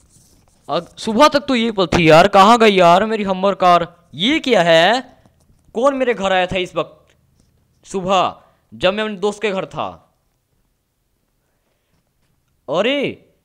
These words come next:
ये गाड़ी कौन सी है? इसके पीछे तो कुछ लिखा हुआ है नंबर इसका, मतलब ये चमन की गाड़ी है जो कि मेरी गाड़ी चुरा कर भाग गया।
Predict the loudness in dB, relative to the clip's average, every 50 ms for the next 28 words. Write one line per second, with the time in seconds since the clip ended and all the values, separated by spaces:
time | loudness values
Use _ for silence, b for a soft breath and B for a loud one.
0 | _ _ -12 -10 -10 -6 -4 -2 -2 -2 -2 -2 -4 -4 -4 -4 -6 -8 -12 -12
1 | -10 -8 -8 -8 -8 -10 -14 _ _ _ _ _ _ _ _ _ _ _ _ _
2 | _ _ _ -14 -12 -12 -10 -8 -8 -8 -8 -10 -8 -6 -6 -2 -2 -2 -2 -2
3 | -6 -8 -6 -6 -6 -4 -2 -2 -2 0 0 0 2 2 0 0 -2 -6 -8 -4
4 | -2 -2 -2 -2 -4 -4 -4 -4 -4 -4 -8 -12 _ _ _ _ _ _ _ _
5 | _ _ -10 -4 -2 -2 -2 -2 -4 -2 -2 -2 0 0 -2 -2 -2 -2 -2 -2
6 | 0 -2 -4 -6 -6 -8 -4 0 0 2 2 0 0 -2 -2 -4 -4 -4 -2 -4
7 | -2 -2 -4 -2 0 0 0 0 0 2 2 4 4 2 2 2 2 2 2 2
8 | 2 0 0 0 0 -2 -2 -4 -4 -4 -4 -4 -4 -8